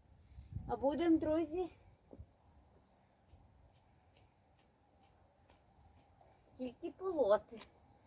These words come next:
Ну, звичайно, там злегка можна десь чуть-чуть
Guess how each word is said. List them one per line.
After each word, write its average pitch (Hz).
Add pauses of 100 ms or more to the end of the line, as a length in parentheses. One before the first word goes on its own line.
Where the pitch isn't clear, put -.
(500)
Ну, 403 (140)
звичайно, 381
там 285 (920)
злегка 320
можна 294
десь - (500)
чуть-чуть 269